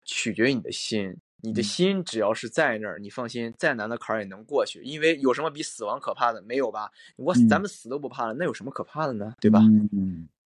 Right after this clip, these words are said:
Speaker 1: 钱没了可以再赚，是吧？工作没了可以再找，女朋友没了也会有很多，但是只要你有一颗真诚、善良、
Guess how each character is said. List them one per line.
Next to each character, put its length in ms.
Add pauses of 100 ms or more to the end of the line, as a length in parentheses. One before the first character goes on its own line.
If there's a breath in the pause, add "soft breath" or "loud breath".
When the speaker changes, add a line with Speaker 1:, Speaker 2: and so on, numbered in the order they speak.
(200)
Speaker 1:
钱 200
没 100
了 80
可 140
以 80
再 180
赚， 460
是 140
吧？ 100
工 180
作 100
没 100
了 40
可 100
以 60
再 220
找， 260
女 160
朋 160
友 60
没 120
了 80
也 240
会 240
有 100
很 200
多， 220
但 120
是 240 (460)
只 140
要 140
你 160
有 80
一 40
颗 160
真 300
诚、 200
善 280
良、 160